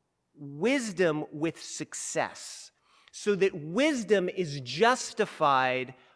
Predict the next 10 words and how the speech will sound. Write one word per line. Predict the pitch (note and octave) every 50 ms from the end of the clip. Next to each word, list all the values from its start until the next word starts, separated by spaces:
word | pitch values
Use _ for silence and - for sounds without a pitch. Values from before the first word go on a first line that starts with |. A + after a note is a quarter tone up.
| _ -
by | D3 C3 A#2+ - F#3 F3 F3 F3+
results, | F3 D#3+ D#3+ E3+ E3+ D3 C#3 C#3 C#3+ D3+ G#3 A3 G3+ D3 A2 - - - - -
by | - C3 D#3+ D#3+ D#3 - -
outcomes | F3+ G3 A#3+ B3+ C#4 - - - - - F3 D#3+ C#3+ C#3 C#3 C#3 C3 - -
where | - D3+ D#3 F3 F3 F3 E3+
you're | D#3+ E3+ D#3 D#3+ D#3 C#3+
winning, | C#3 C#3+ G3 G#3+ G#3 F#3 D#3+ D3
you're | C3+ C3+
getting | B2 B2+ F3 - E3
ahead. | D3 B2+ D3 C#3 A#2+ G#2 F2 -